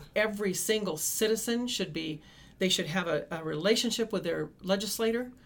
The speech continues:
whether it's an email, a letter, I still take letters, um,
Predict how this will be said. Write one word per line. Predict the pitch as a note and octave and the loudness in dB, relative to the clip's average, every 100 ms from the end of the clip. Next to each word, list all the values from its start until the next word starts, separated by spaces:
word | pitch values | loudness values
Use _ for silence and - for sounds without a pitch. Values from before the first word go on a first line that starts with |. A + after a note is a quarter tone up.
| - - | -20 -4
whether | F#3 F3+ | -2 0
it's | E3 D#3 | -2 -4
an | D#3+ - | -6 2
email, | A3+ A#3+ A3+ A3+ A#3+ A3+ | 4 4 4 2 0 -2
a | D#3+ | -4
letter, | D#3 F3+ G#3+ B3 A#3 | 0 0 2 0 -4
I | |
still | F3 G#3 | -4 -4
take | G3+ G#3 F3+ | -2 -4 -2
letters, | F3+ G#3+ A3+ - - - - - | -2 -2 -4 -8 -14 -20 -20 -6
um, | F3+ D#3+ D#3+ D#3+ | -4 -2 -4 -6